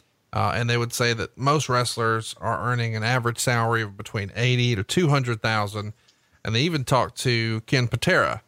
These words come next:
who said that at his peak, he grossed a hundred and forty grand. Uh, but after all the expenses for travel and medical and legal, he was left with forty-two thousand.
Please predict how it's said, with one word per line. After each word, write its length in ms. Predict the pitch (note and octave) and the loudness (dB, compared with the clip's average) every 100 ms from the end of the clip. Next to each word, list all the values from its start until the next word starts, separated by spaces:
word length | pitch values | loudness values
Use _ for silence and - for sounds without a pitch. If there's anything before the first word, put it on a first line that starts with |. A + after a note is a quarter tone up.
| _ _ _ - | _ _ _ 0
who 60 | |
said 260 | A#2 C3 A#2 | 2 2 0
that 100 | A2 | 0
at 140 | B2 | 0
his 100 | A#2+ | -2
peak, 540 | - A3+ G3 D3+ - - _ _ - | -4 0 0 -2 -12 -20 _ _ -4
he 140 | B2+ | -2
grossed 480 | B2+ F3 C#3+ C3+ - | 2 2 4 0 -2
a 60 | |
hundred 380 | G#2+ D3 D3+ D3+ | 0 0 2 0
and 100 | A#2+ | -2
forty 260 | - D3+ C3+ | -2 0 0
grand. 480 | B2+ C3+ D#3 F3 - _ _ _ _ - | 0 2 2 -2 -6 _ _ _ _ -6
Uh, 160 | E2+ | -4
but 160 | D2+ A#2 | -2 0
after 320 | A#2+ B2 A2+ | -2 0 2
all 180 | A#2+ B2+ | 2 2
the 80 | A#2 | -2
expenses 500 | A2+ - D3 - F2+ | -6 -2 -2 -2 -8
for 140 | - | -10
travel 500 | G#2+ C3 C3 B2 B2 | -4 0 2 2 0
and 140 | G#2 G#2+ | -2 0
medical 560 | A#2+ A#2+ B2 A2+ G#2+ | 0 0 0 0 0
and 320 | G2+ F#2+ G2 | -2 -4 -4
legal, 500 | A#2 D#3 B2+ A#2 A2+ - _ _ _ | 0 0 2 2 0 -4 _ _ _
he 100 | B2 | 0
was 160 | B2 A2+ | 0 2
left 320 | A#2+ A#2 - | 2 0 0
with 240 | A#2 A2+ | -2 -2
forty-two 640 | - - - C3+ A2+ D3+ D3 | -4 -2 0 0 0 0 2
thousand. 640 | A#2 G#2 G2 F#2+ F#2 G2+ | 0 0 -2 -6 -6 -6